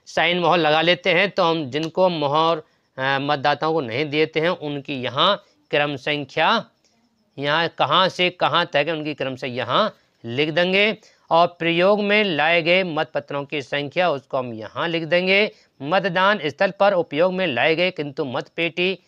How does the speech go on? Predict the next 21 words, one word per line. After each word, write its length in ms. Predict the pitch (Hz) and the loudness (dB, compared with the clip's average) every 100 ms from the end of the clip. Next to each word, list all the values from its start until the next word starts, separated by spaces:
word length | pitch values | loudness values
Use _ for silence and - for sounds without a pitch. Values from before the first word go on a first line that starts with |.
| _ - | _ -8
में 160 | 156 156 | -2 -2
नहीं 320 | 117 113 180 | -2 -2 0
डाले 300 | 165 165 160 | 2 2 2
गए 160 | 156 165 | 2 0
मतपत्रों 580 | 135 135 135 123 120 | -2 -8 -8 -8 -8
की 160 | 113 104 | -12 -12
संख्या, 540 | - 147 160 175 190 - _ - | -10 -10 -4 0 0 -2 _ -12
उनको 260 | 143 143 | -10 -6
हम 120 | 147 117 | -6 -6
यहाँ 220 | 113 175 | -4 -2
लिख 120 | 175 | -2
देंगे। 460 | 170 180 190 202 - _ - _ _ | 0 0 2 0 -2 _ -20 _ _
और 280 | 180 185 196 | 2 4 4
रद्द 280 | 160 208 220 | 4 2 2
किए 280 | 208 208 208 | 2 2 4
गए 120 | 233 | 4
मतपत्रों 600 | 202 202 - 190 - 196 | 2 0 0 -2 -2 -4
की 160 | 185 | -2
संख्या 440 | 156 175 175 196 202 | -2 -2 -2 0 2
वे 180 | 151 156 | 2 0
क्रमांक, 580 | - 139 135 139 107 | -2 -2 0 0 -2